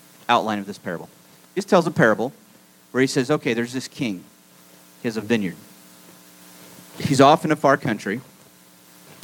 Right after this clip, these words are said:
and he sends," right, he's got some people looking over the vineyard, and he sends some servants back to check on it.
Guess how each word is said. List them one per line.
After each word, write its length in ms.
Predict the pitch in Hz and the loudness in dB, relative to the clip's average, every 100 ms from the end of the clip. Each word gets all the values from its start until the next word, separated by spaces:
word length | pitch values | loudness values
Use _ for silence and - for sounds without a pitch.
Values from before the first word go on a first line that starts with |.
| - - - | -20 -20 -10
and 120 | 123 | 2
he 80 | 135 | 2
sends," 680 | 131 185 170 135 156 - - - - - - - - - | 4 6 8 8 4 -6 -12 -20 -20 -20 -20 -20 -20 -6
right, 140 | 117 123 | 0 2
he's 100 | 131 | 2
got 140 | 131 | 0
some 120 | 165 | 0
people 240 | 147 139 151 | -2 0 2
looking 240 | 139 143 | 0 4
over 140 | 127 110 | 4 4
the 80 | |
vineyard, 240 | 101 95 110 | -2 0 0
and 100 | 127 | -2
he 60 | |
sends 500 | 123 - 135 160 - - - - - - | -4 2 2 2 -6 -14 -20 -20 -20 -12
some 180 | - 143 | 0 2
servants 460 | - 220 202 120 | 6 6 6 -2
back 240 | - 123 - | -2 -2 -2
to 60 | |
check 260 | 135 - - | 0 2 2
on 140 | 104 | -2
it. 80 | 82 | -4